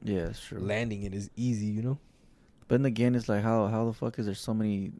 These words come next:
Speaker 1: It's been going on for years, bro. Like,
Speaker 2: Yeah.
Speaker 1: the sightings of U F Os, the sightings of all this shit. So,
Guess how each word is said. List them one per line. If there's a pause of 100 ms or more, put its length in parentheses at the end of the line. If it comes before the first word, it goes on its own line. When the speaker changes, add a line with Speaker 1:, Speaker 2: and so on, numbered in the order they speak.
Speaker 1:
It's
been
going
on
for
years,
bro.
Like,
Speaker 2:
Yeah.
Speaker 1:
the
sightings
of
U
F
Os,
the
sightings
of
all
this
shit. (580)
So,